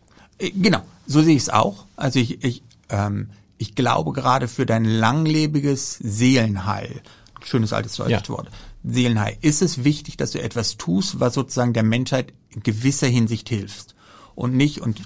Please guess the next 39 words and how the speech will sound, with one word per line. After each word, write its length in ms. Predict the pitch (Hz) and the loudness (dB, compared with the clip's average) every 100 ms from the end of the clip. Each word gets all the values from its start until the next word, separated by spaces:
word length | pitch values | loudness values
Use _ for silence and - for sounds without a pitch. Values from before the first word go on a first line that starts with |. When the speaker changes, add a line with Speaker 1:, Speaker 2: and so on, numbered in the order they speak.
| - | -18
Speaker 1:
ich 80 | - | -6
hoffe, 160 | 113 117 | -4 -2
jetzt 160 | 113 | -2
hört 140 | 117 113 | -2 -2
keiner 260 | 117 113 | 0 0
aus 140 | 110 107 | 0 -2
der, 260 | 120 110 | -2 -2
in, 160 | 113 113 | 0 0
ähm, 240 | 107 107 | 0 -2
Versicherungsbranche 760 | 101 120 175 170 - 113 107 110 | 0 0 4 4 2 -2 -2 0
dazu, 360 | 110 110 131 120 - _ | -2 -4 -6 -8 -12 _
die 60 | 123 | -2
siebzehnte 480 | 110 143 - 135 117 | 0 2 0 0 0
Variante 480 | 113 117 113 123 | 0 0 0 0
einer 180 | 127 120 | -2 -2
Versicherung 460 | 113 120 123 107 95 | -2 -2 -2 -4 -6
verkaufst. 540 | 92 95 - - - - _ _ - - _ - | -8 -12 -12 -14 -20 -20 _ _ -20 -20 _ -4
Ähm, 340 | 110 110 107 107 - - | 0 2 0 -6 -16 -20
das 220 | - 117 - | -2 0 0
ist 120 | 120 | -4
das 60 | |
eine. 280 | 113 110 156 | -2 0 0
Und 120 | 190 | 0
das 200 | 120 - | -2 -4
zweite 440 | - 113 107 - - | -4 -2 -2 -4 -4
ist, 240 | - 151 - - _ | -6 -8 -14 -20 _
ich 160 | - - | -12 -4
glaube, 280 | 117 123 | 0 2
Menschen 720 | 113 110 113 131 156 - 143 131 | 4 4 4 0 -2 0 2 4
müssen 340 | 156 175 180 | 4 4 2
das 200 | 156 123 | 2 -2
Gefühl 600 | 117 - - 147 147 156 | -6 -10 -6 0 2 2
haben, 320 | 147 143 143 127 | 2 0 0 -2
dass 160 | 117 | -2
sie 80 | 131 | -2
etwas 280 | 117 - - | -4 -6 -6
gestalten 520 | - - 110 113 107 | -6 -4 -2 -2 -4
können. 220 | - 127 | -8 -8
Speaker 2:
Mhm. 140 | 117 | -8